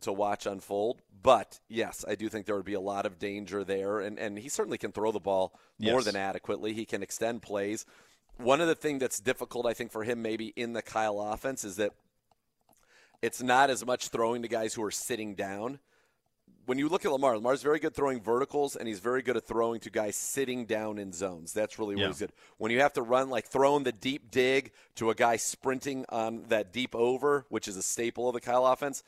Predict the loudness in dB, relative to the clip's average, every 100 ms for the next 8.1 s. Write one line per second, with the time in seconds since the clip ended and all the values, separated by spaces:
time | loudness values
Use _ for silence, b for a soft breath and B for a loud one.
0 | b b 4 6 6 6 4 4 2 -2
1 | -2 -2 0 -2 -4 -4 -4 -6 -8 -4
2 | -4 -4 -8 -8 -10 -12 -16 -16 -10 -8
3 | -6 -4 -4 -4 -4 -4 -2 0 0 -2
4 | -4 -4 -4 -6 -8 -10 -12 -14 -8 -4
5 | -4 -4 b b b _ 0 4 6 6
6 | 6 4 2 0 -2 -2 -4 -8 -4 2
7 | 2 0 _ _ _ -4 2 2 2 -4